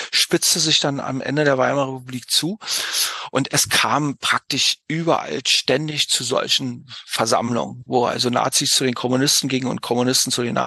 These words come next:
Nazis und die Sozialdemokraten. Das stand auch vorher in den Zeitungen, das wurde angekündigt und da richtig so Annoncen, kommt, kommt, kommt, so. Und nun, äh, muss man einfach jetzt sagen,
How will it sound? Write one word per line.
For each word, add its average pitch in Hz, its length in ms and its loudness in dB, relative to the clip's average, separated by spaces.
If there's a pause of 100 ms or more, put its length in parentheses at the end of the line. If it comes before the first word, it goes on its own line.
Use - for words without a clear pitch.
(240)
Nazis 139 360 0
und 110 180 -6
die 123 80 -8
Sozialdemokraten. 127 840 0 (460)
Das - 160 0
stand - 240 0
auch - 140 -2
vorher 151 300 2
in 147 60 0
den 156 120 0
Zeitungen, 135 500 0
das 120 160 0
wurde 139 200 4
angekündigt 135 720 -2
und 139 140 -4
da 123 80 0
richtig 131 320 -2
so - 100 0
Annoncen, 135 500 2
kommt, 139 300 0
kommt, 139 260 -2
kommt, 123 260 -4
so. - 160 0
Und 143 100 0
nun, 196 220 4 (760)
äh, 131 140 2
muss 151 180 4
man 170 120 4
einfach 143 320 2
jetzt - 200 2
sagen, 151 400 2